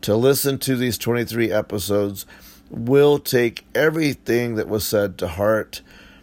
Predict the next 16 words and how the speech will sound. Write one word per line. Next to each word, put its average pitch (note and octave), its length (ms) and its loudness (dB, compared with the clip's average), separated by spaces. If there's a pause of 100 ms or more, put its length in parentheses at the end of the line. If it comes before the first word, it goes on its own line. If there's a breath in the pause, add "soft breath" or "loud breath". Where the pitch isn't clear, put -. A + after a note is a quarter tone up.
(240 loud breath)
because G#2 560 0
this C#3+ 520 2 (400 soft breath)
is A2+ 220 0
where G#2+ 540 2 (240 loud breath)
your A2 180 0
spiritual G#2+ 640 -2
head B2 480 4 (360)
and G2+ 260 -6 (140)
eyes B2+ 580 2
and A2+ 220 -4
ears A2+ 340 0
and G#2+ 100 -6
heart G#2+ 320 0
need A#2 340 -4
to G#2 140 -4
be D#3 500 0